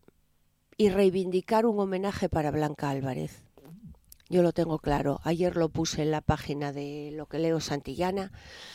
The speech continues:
El bagaje que dejaron hacia atrás Carmen Gómez Ojea y Blanca Álvarez,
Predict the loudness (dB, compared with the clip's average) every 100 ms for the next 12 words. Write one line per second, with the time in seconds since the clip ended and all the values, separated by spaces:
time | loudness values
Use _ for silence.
0 | -18 -18 -20 -6 0 2 4 2 2 2
1 | 2 2 2 0 -2 -2 -2 2 2 2
2 | 2 -2 2 4 4 4 0 -8 -18 -8
3 | -6 -2 -2 0 2 4 2 2 2 4
4 | 0 2 0 0 0 0 2 2 2 -4
5 | -12 -4 0 4 4 4 0 -2 -2 -4
6 | -6